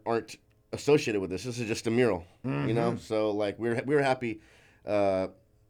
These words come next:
Speaker 1: my boy Contra helped us out with that one, Cap K. Uh,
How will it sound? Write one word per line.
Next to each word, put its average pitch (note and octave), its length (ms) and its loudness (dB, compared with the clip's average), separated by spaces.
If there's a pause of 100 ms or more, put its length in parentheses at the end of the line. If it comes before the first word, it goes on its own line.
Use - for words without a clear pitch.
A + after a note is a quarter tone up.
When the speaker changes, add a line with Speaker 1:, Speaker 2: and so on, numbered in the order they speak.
(720)
Speaker 1:
my A#2 140 2
boy A2+ 200 0
Contra C3+ 640 0
helped C3+ 180 -4
us C#3+ 140 -2
out C3+ 100 2
with C3 100 -2
that C3+ 180 2
one, C#3 240 -2 (260)
Cap B2+ 240 -4
K. B2 320 0 (840)
Uh, F#2+ 560 0